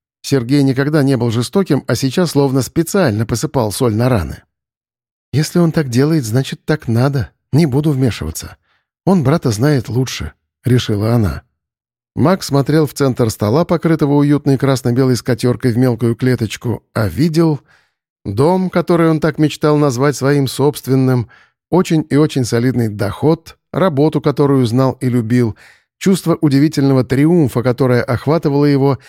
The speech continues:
когда воедино сходились часы, дни, месяцы работы, выдавая один абсолютно верный и единственно правильный результат — правильную, разумную, упорядоченную и успешную жизнь и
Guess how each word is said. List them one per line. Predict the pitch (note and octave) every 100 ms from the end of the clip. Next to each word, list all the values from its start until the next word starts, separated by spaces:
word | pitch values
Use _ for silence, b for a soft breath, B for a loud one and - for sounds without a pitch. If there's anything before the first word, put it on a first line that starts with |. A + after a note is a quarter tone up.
| B B -
когда | B2 B2+
воедино | A#2 B2+ B2 E3 C3+
сходились | - B2+ B2+ A#2+ -
часы, | A#2+ A2 - F3+ E3
дни, | A2+ C3+ F3
месяцы | C3 D3 C3+ A2+ B2
работы, | A2 G2+ E3 F3 D#3 B B B -
выдавая | A#2+ C#3+ D#3+ E3+ -
один | C#3 B2+ A#2 G3 F#3+
абсолютно | - - D3 D3+ D3+ C3
верный | A#2 F3 D#3+ D#3
и | - C#3+
единственно | C3 A#2+ B2+ F#3 - D#3+ D#3
правильный | B2 C3 C#3+ C#3 C3+
результат — | C3 B2 A#2 - F3 G#2+ - b b b -
правильную, | B2+ E3+ C#3 B2+ B2
разумную, | A#2+ A2+ E3 F3 D#3 C#3
упорядоченную | C3 G#2+ A#2+ F3 D#3 - D3+ D3+ D3
и | C3+
успешную | A2+ - D3 C#3 C3 C3 A2
жизнь | F2 C3 G3+ E3+ D3 B2+
и | C#3 E3+ E3